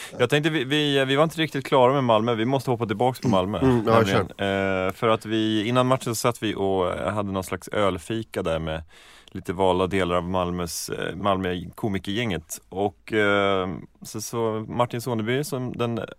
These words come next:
Speaker 1: välartade killen han är, frågar: "Jaha, hur är det annars då i Malmö? Har det hänt något speciellt eller sådär? Ja, vad händer här då?" Och alla bara: "Nej, inget speciellt. Inget speciellt." Sen kommer det ju fram.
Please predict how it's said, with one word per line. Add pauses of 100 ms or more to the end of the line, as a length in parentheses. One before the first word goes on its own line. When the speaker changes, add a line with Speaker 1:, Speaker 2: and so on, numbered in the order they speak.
(120)
Speaker 1:
välartade (320)
killen
han
är,
frågar: (360)
"Jaha,
hur
är
det
annars
då
i
Malmö?
Har
det
hänt
något
speciellt
eller
sådär?
Ja,
vad
händer
här
då?" (380)
Och
alla
bara:
"Nej,
inget
speciellt. (220)
Inget
speciellt." (520)
Sen
kommer
det
ju
fram.